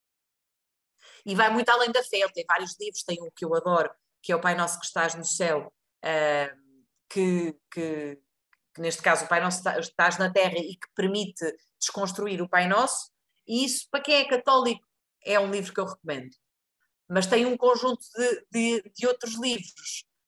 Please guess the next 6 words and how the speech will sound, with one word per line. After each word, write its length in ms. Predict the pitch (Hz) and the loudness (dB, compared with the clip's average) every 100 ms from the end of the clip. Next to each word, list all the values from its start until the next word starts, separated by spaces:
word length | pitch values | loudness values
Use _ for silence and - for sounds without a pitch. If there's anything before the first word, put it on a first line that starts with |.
| _ 202 | _ 2
em 260 | 220 226 226 | 2 2 0
que, 540 | 240 254 269 285 262 - | 0 2 0 -2 -6 -4
eh, 600 | 226 247 240 233 233 233 214 _ _ _ 185 | 0 2 2 2 2 -2 -6 _ _ _ -8
vai, 500 | 185 220 220 220 226 | 4 4 6 2 -2
eh, 40 | _ 220 208 208 180 - - | _ -14 -12 -12 -12 -16 -8
desconstruindo, 960 | - 233 226 - 220 214 202 196 196 | -4 0 0 2 -2 -2 -2 -2 -4